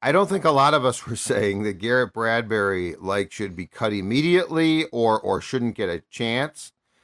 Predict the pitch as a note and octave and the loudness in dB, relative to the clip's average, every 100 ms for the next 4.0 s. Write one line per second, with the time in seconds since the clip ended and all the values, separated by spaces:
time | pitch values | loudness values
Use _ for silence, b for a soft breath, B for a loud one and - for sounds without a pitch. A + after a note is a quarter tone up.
0 | _ _ _ - G#2 C3 B2 A#2 A#2+ A#2+ | _ _ _ -4 2 2 2 0 2 4
1 | B2+ C#3+ D#3+ E3+ C#3+ D3 C#3+ B2 - B2 | 2 4 4 4 2 4 2 0 -6 -2
2 | B2+ D3+ B2 F#2+ B2+ C#3 D#3 E3+ F3 - | 0 0 -2 -4 -4 0 0 0 -4 -10
3 | _ - C3+ C3 - - - - A1 | _ -4 -2 -2 -8 -16 -18 -18 -16